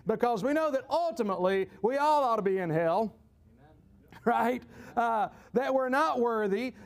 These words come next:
uh, but we know that we've been made worthy by the, by the Lord Jesus Christ. We know it's God that has put in the hearts of this church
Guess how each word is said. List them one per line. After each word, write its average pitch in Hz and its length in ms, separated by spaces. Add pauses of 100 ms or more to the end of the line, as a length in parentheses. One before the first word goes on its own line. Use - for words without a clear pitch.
uh, 220 260
but 226 120
we 277 160
know 285 120
that 240 140
we've 208 220
been 330 240
made 233 200
worthy 214 380
by 202 300
the, 185 200 (140)
by 226 220
the 196 100
Lord 233 300
Jesus 285 420
Christ. 196 400
We 247 140
know 277 180
it's 220 160
God 285 480
that 208 140
has 180 100
put 262 340 (160)
in 233 200
the 208 120
hearts 240 480 (160)
of 214 200
this 226 200
church 269 420